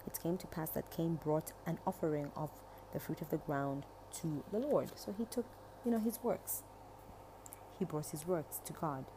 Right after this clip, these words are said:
And, you know, we have a lot of people who actually do that. You know, they believe they can present their works to the Lord Jesus Christ, and that's actually going to save them. And Cain brought what he worked for, and Abel, Abel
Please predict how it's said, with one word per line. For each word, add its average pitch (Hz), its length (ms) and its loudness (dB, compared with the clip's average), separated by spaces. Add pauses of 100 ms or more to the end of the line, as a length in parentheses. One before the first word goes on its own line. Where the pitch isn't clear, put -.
(480)
And, 160 300 2
you 190 60 0
know, 185 120 4
we 180 160 2
have 170 180 2
a - 20 2
lot 170 180 2
of - 220 -2
people 160 460 0 (360)
who 180 80 4
actually 160 420 0
do 156 220 2
that. - 380 -4 (960)
You 165 60 2
know, 156 100 0
they 160 160 2 (180)
believe 170 600 4
they 151 100 0
can 151 140 -4
present 147 360 -4
their 139 160 2
works 139 340 -2
to - 100 -4
the 127 120 -2
Lord 135 220 0
Jesus 131 240 -4
Christ, 135 240 0
and 135 160 -2
that's 135 220 -4 (200)
actually 143 280 -2
going - 180 -4
to - 80 -6
save 165 260 4
them. 143 120 -2
And 143 160 -4
Cain 185 220 4
brought 160 340 2
what 151 180 0 (220)
he 185 160 6 (460)
worked 170 280 8
for, - 300 0 (400)
and 160 100 0
Abel, 160 360 6 (300)
Abel 165 320 4